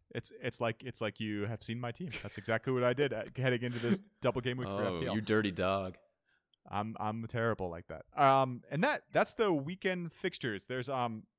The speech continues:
Speaker 1: games on Monday and then sporadically throughout the rest of the week. Do you wanna talk about those, or you wanna, like, just kinda hold off, s-, see where we're at after Sunday, and then either do another short pod or tweet about it? You have a preference?
Speaker 2: Let, let's, let's hold off. I,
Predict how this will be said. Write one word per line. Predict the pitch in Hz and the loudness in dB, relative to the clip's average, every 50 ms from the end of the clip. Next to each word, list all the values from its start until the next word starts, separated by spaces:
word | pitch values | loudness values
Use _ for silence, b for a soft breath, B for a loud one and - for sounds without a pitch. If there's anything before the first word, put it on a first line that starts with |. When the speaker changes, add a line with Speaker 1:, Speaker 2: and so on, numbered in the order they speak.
| _ _ | _ _
Speaker 1:
games | - 170 196 175 | -2 -2 2 2
on | 175 160 | 2 2
Monday | 143 143 156 160 160 156 147 | 2 2 2 4 4 4 4
and | 143 143 | 2 0
then | 131 123 | -4 -6
sporadically | - - 131 127 131 135 139 131 120 120 - | -4 -2 0 0 0 -2 -2 -4 -4 -4 -4
throughout | - 135 123 120 | -2 -2 -2 -2
the | 123 | -2
rest | 120 120 - | -4 -4 -4
of | - | -4
the | 123 113 | -4 -2
week. | 120 117 110 - | -2 -4 -4 -4
Do | 117 | -6
you | 120 | -8
wanna | 127 123 | -6 -4
talk | - 139 131 - | -2 -2 -2 0
about | 143 139 - | 0 0 2
those, | 147 151 165 151 147 | 2 2 2 2 0
or | |
you | 127 117 | -2 -2
wanna, | 113 113 110 104 | -2 -2 -2 -2
like, | 104 104 101 - | -2 -4 -4 -4
just | - 110 - | -6 -4 -2
kinda | - 110 101 | 0 0 2
hold | 98 117 113 113 | 4 4 4 6
off, | 110 107 107 - | 6 4 4 2
s-, | - - - - _ _ _ - | 0 -6 -12 -12 _ _ _ -6
see | - - 139 131 | -4 0 2 4
where | 123 127 117 | 4 4 6
we're | 110 110 107 | 6 6 6
at | 107 107 101 | 4 4 4
after | 107 101 - - 107 101 | 2 0 0 0 -2 -2
Sunday, | - - 117 113 107 107 104 101 98 | 0 0 -2 0 2 4 4 4 4
and | 98 98 | 2 0
then | 98 95 92 87 - - - - | -2 -4 -6 -10 -14 -18 -10 -6
either | 135 113 110 104 | -2 0 0 0
do | 95 107 104 | 0 -2 -2
another | 101 104 95 98 | -2 -2 -2 -4
short | 95 - 113 107 92 | -2 -2 -2 -4 -2
pod | - 107 104 101 98 | 0 0 0 0 0
or | 95 | -2
tweet | - - 110 104 | -4 -4 -4 -4
about | 92 87 80 76 | -2 -2 -4 -4
it? | 73 - - _ | -6 -10 -12 _
You | - 104 | -8 -6
have | 95 90 | -4 -4
a | 87 90 - _ _ | -4 -6 -10 _ _
preference? | - 120 113 - 131 - | -6 -6 -6 -4 -2 0
Speaker 2:
Let, | 156 170 180 | 0 4 4
let's, | 160 143 - - | 4 4 4 2
let's | 156 147 135 - | 0 0 2 2
hold | - 165 160 139 | 2 4 6 6
off. | 120 117 117 113 | 6 4 4 2
I, | 113 123 120 113 - | 2 2 2 2 2